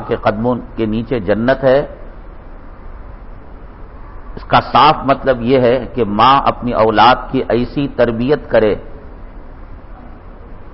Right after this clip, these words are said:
کہ اولاد براہ راست ماں کے قدموں کے نیچے جنت پائے۔ ہر ماں جو دنیاوی حالات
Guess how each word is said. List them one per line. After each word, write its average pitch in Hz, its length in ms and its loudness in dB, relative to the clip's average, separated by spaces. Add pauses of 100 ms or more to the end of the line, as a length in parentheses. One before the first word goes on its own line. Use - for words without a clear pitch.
(600)
کہ 117 80 2 (180)
اولاد 120 380 8 (120)
براہ 120 280 6 (120)
راست 127 320 6 (120)
ماں 120 200 6
کے 117 140 0
قدموں 117 300 0
کے 113 140 -6
نیچے 110 280 -4
جنت 101 340 -2 (120)
پائے۔ 92 380 6 (3500)
ہر 147 140 6
ماں 165 240 4 (3250)
جو 101 120 -4
دنیاوی 131 500 2
حالات 127 420 6